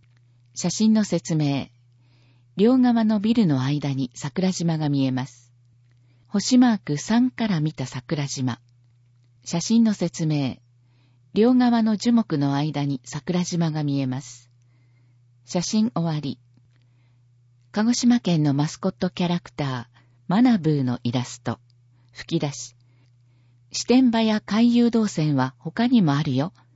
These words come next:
確認してみてね。景観ガイドラインの詳細はこちら。キューアールコードが載っています。たくさんのご意見ありがとうございます。本港区エリア一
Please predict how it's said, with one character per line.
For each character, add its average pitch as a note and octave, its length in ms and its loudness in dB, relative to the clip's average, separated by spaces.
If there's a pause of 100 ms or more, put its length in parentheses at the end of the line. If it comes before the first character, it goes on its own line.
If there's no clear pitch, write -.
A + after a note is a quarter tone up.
(100)
確 E3 280 -2
認 G#3 180 4
し - 100 -8
て F#3+ 140 2
み G3 120 2
て C#3 140 -2
ね。 D3 220 -2 (1300)
景 B3+ 180 2
観 B3 260 4
ガ G#3+ 160 2
イ A3+ 60 2
ド A3 120 2
ラ A3 160 2
イ F3+ 100 2
ン C#3+ 80 0
の B2+ 100 -2
詳 F#3+ 240 -4
細 F3+ 240 -2
は D#3 180 -4
こ C#3 120 -8
ち - 160 -8
ら。 C3 160 -6 (680)
キ - 160 0
ュ G#3 60 4
ー G#3 40 2
ア G#3 40 2
ー G3+ 40 0
ル G3+ 60 -2
コ G3+ 160 -2
ー F#3+ 40 0
ド D#3 120 -2
が C#3 120 -2
載 C3 120 -2
っ - 20 -6
て - 180 -10
い C#3 120 -2
ま B2 140 -4
す。 - 280 -20 (1800)
た G3+ 120 -2
く - 100 -12
さ C#4+ 180 4
ん C#4 60 6
の G#3 100 6
ご F3+ 160 4
意 G#3+ 80 2
見 C#3+ 380 0
あ E3+ 80 2
り A#3 100 4
が A#3+ 140 4
と E3+ 180 2
う D#3+ 40 0
ご D#3 120 -2
ざ D3 140 -2
い C#3+ 100 0
ま C3+ 140 0
す。 - 220 -18 (1040)
本 B3+ 240 4
港 B3+ 240 0
区 B3 160 0
エ B3 140 4
リ E3 160 0
ア C#3 60 0
一 C#3 140 -2